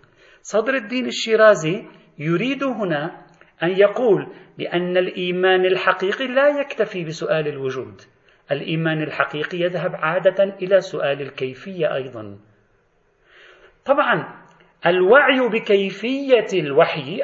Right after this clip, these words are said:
أمر إضافي جيد وممتاز، إلا أن السؤال الذي يمكن أن نوجهه إلى صدر الدين الشيرازي: كيف عرفت أن الإيمان يتطلب إدراك كيفية الشيء؟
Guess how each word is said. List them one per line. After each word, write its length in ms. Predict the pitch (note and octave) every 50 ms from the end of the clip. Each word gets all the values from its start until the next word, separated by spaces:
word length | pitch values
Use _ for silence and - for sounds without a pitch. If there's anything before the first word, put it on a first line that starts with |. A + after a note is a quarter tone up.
| -
أمر 420 | D3+ F#3 G#3 A#3 C4+ C#4 C4 A#3+ A#3
إضافي 460 | A3+ C#4 D4 C#4 - - D3 B2+ B2+
جيد 420 | A#2+ C3+ G#3 A3 G#3+ F#3 E3 D3+
وممتاز، 880 | D#3+ C#3+ C#3+ D3+ D#3+ D#3+ D#3+ D#3+ D#3 - B3 B3 F#3 A#2+ A2 G#2 - - _ _ _ _ _ _ _ _ _ _ -
إلا 280 | C#3 D3 D#3+ D#3+ F3+ -
أن 140 | F#3 F#3
السؤال 560 | F#3+ F#3+ - - - G3 - - C4 C#4+ C#4 C4+
الذي 380 | A#3 G#3+ G#3 G#3 - G3 F3+
يمكن 340 | G#3 B3+ B3 A3 - A3 A3
أن 160 | G#3+ G3+ G3+
نوجهه 680 | G3 F#3+ F#3+ G3 F#3+ E3 G3+ B3 A3+ G#3+ G#3 F3+ E3+ E3
إلى 160 | F3 D#3+ E3
صدر 260 | E3 - F3 E3+ D#3+ D#3
الدين 260 | D3+ C#3+ E3 F3 E3
الشيرازي: 680 | D#3 - - - C#3+ - E3 C#3+ B2+ A2+ A#2+ C#3 E3 - - - - - - _ _
كيف 340 | - - F3 F#3+ F#3 - -
عرفت 520 | D4+ D4 B3+ B3+ B3 B3 B3 B3 - - G#3+
أن 360 | G#3 - G#3 G#3 G3+ G3+ G3
الإيمان 840 | F#3 F3 G3 G3 G3+ G3 G3 F#3+ F#3+ G#3+ A3+ G#3 G3 F#3 F3 E3
يتطلب 680 | E3 E3+ E3 E3+ E3 E3 - F3 F3 D#3+ D#3 D#3 D#3+ D3+ D#3+ -
إدراك 400 | - D#3+ C#3+ E3 D#3 D3 - -
كيفية 460 | D#3 - - C#3+ C3 - D3+ C3+ C3 C3
الشيء؟ 340 | C3+ A#2+ - - A#2+ G#2 -